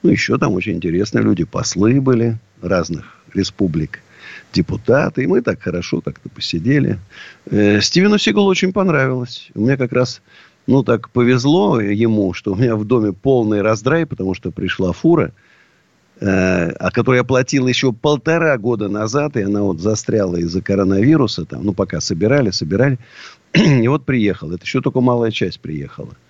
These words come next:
И вот везде эти доспехи, мечи, там, сабли, японские, там. И он, м, очень так внимательно все посмотрел, ну, чувствуется. А рука, знаете, какая рука у Стивена? Эх, прям так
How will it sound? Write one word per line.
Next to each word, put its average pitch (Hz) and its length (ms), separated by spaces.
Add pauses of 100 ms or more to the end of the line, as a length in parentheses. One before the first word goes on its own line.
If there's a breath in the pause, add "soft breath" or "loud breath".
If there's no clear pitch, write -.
(460 soft breath)
И 110 120
вот 107 160
везде 113 420
эти 101 160
доспехи, 120 840
мечи, 120 640
там, 113 360
сабли, 117 760
японские, 117 720
там. 110 100 (480 soft breath)
И 101 240
он, 104 400
м, 95 480
очень 98 340
так 82 240
внимательно 87 600
все - 160
посмотрел, - 800
ну, 82 200
чувствуется. - 600
А - 160
рука, 110 440
знаете, 131 220
какая 104 260
рука 95 360
у 82 80
Стивена? - 440
Эх, 110 540
прям 101 420
так 90 180